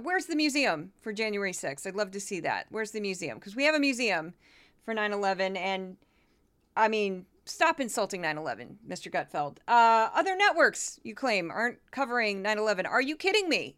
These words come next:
Are you out of your mind? Every single network has the memorial on in the United States, shows reverence to it. I,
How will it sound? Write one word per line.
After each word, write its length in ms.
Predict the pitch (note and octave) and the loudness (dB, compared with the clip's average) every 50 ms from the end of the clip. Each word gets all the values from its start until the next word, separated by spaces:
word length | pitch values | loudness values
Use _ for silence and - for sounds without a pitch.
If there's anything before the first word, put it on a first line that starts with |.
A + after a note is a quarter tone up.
| _ - | _ -6
Are 80 | - | -4
you 140 | A#3+ C4 C4+ | -2 2 4
out 140 | C4+ C4 C4+ | 4 4 4
of 80 | B3+ C4 | 2 -2
your 100 | C4+ C4+ | -2 0
mind? 320 | C4+ B3+ E3+ D3 - - _ _ _ | 0 0 0 -2 -6 -12 _ _ _
Every 280 | - A3+ A#3+ A#3 C#4+ C4+ | -2 -2 0 0 -2 -2
single 400 | C4 C#4 C4 C4+ C4+ B3+ A3 - - | -4 -2 -2 0 -2 -2 -2 -4 -2
network 480 | A#3 B3+ B3 - G3+ F#3+ F#3+ - - _ _ _ _ _ _ _ | 0 0 0 0 0 -2 -4 -6 -12 _ _ _ _ _ _ _
has 280 | - A3+ A3 A3 A3 G#3 | 0 4 6 6 6 4
the 80 | A3+ A#3 | 2 -4
memorial 480 | A3+ A3 A3 A3 G#3+ G#3 G#3 G3+ G3 | -4 -2 -2 0 0 2 2 0 2
on 300 | F#3+ F#3 F3+ F3+ F#3 F#3 - _ - - _ _ _ _ | 2 2 2 0 -2 -4 -10 _ -20 -20 _ _ _ _
in 120 | - A#3+ C4 | -2 0 0
the 80 | C4 | 2
United 320 | B3 A3+ G#3+ G#3 G3+ G3+ G3+ | 2 4 4 4 2 2 0
States, 440 | - - G3+ F#3+ F#3 - - - - | -2 -2 -2 -2 -2 -4 -8 -14 -14
shows 380 | - - - A#3 A3+ A3 G#3 | -10 -4 -2 0 0 0 0
reverence 420 | G3+ G3+ F#3+ F3 G3 F#3+ F3+ - - | 0 0 0 0 -2 -4 -6 -6 -8
to 160 | - G3 F3+ | -6 -4 -2
it. 220 | F3 E3+ D3+ - _ _ _ _ _ _ _ _ _ _ _ _ | -2 -2 -4 -6 _ _ _ _ _ _ _ _ _ _ _ _
I, 220 | - - E3 - | -2 -2 -2 -2